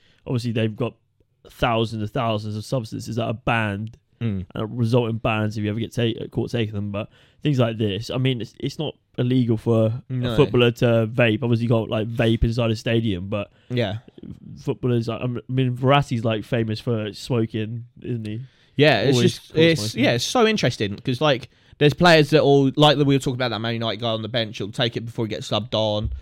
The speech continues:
Speaker 2: I've seen p-, um, news of players that are, like, before penalty shootouts, do snooze and then go and take their penalty.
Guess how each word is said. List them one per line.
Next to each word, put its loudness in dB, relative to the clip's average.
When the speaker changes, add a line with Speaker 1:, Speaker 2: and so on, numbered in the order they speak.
Speaker 2:
I've -2
seen 2
p-, 0
um, 6
news 8
of 2
players 4
that 0
are, 0
like, 0
before 4
penalty 2
shootouts, 2
do 4
snooze 0
and -4
then -2
go 0
and -4
take 0
their 0
penalty. -2